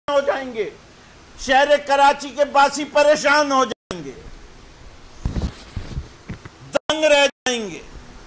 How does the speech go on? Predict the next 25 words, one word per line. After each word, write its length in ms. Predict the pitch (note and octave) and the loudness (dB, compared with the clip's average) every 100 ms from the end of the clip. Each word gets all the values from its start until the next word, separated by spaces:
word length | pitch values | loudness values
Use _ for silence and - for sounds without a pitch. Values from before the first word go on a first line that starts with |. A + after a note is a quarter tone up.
| - - - - - - - - - - | -20 -20 -20 -20 -20 -20 -20 -20 -20 -14
इससे 180 | - G#3+ | -10 -6
कि 120 | A3 | -6
इनकी 340 | G#3 - A3 - B3+ | -6 -10 -18 -2 -2
अक्लों 360 | C4 C#4 C4+ | -2 -2 -2
को 160 | G#3+ A3+ | -2 -4
जंग 300 | G3 G#3 F#3+ | -4 -6 -8
लगा 180 | D#3 C3+ | -10 -12
हुआ। 180 | - - - - - - - - - - - - - - - - - - - - - _ _ - - - - - - - - - - - - | -18 -20 -20 -20 -20 -20 -20 -20 -20 -20 -20 -20 -20 -20 -20 -20 -20 -20 -20 -20 -20 _ _ -20 -20 -20 -20 -20 -20 -20 -20 -20 -20 -20 -18
सन 440 | - C#4 D4 D4+ C#4+ | -4 0 0 0 0
दो 160 | D4 | 4
हज़ार 360 | D4+ D4 D4 D4 - - | 6 6 6 4 2 -6
अठारह 400 | C#4+ C#4+ D4+ D4 | 2 4 4 2
में 160 | D4 | -2
जो 160 | C#4+ C#4+ | 0 -2
steering 460 | C#4+ C#4+ C#4 C#4 | 0 0 0 -2
committee 380 | C4 C4 C4 C4 | -4 -2 -2 -2
बनी 260 | B3 B3 A#3+ | -2 -2 -4
थी, 240 | F#3+ F3+ - - - - - - - - - | -10 -18 -20 -20 -20 -20 -20 -20 -20 -20 -4
कराची 500 | C4 C#4 C#4+ C#4 D4+ | 4 4 4 -2 -6
water 420 | C4+ C4+ C4+ C#4+ | 0 0 2 -2
sewerage 460 | - C#4+ C4+ C#4+ B3 | -2 -8 -6 -8 -6
board 340 | A#3 C#4 C#4+ | 0 2 2
की 200 | C#4 C#4+ | 0 -12
meeting 480 | C#4 C4+ C4+ D4 C#4 | -8 -8 -6 -6 -2
है, 280 | C4 A3 - | -2 -2 -6